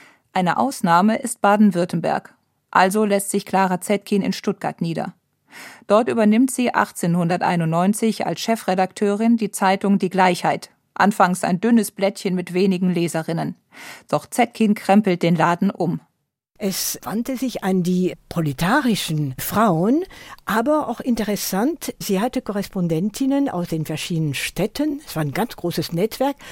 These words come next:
Speaker 2: aber auch aus dem Ausland. Also eine äußerst vielseitige Zeitschrift, die die Probleme der Frauen mal theoretisch, mal auch praktisch auch anpackte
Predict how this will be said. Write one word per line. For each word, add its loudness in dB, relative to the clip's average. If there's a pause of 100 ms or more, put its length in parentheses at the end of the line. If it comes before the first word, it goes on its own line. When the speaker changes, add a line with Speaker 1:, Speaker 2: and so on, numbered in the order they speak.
(180)
Speaker 2:
aber 0
auch -4
aus -2
dem 2
Ausland. -4 (420)
Also 2
eine 2
äußerst 2
vielseitige 2
Zeitschrift, -2
die 0
die 0
Probleme 2
der 0
Frauen -2 (480)
mal -4
theoretisch, 0
mal -4
auch -16
praktisch -2
auch -4
anpackte -2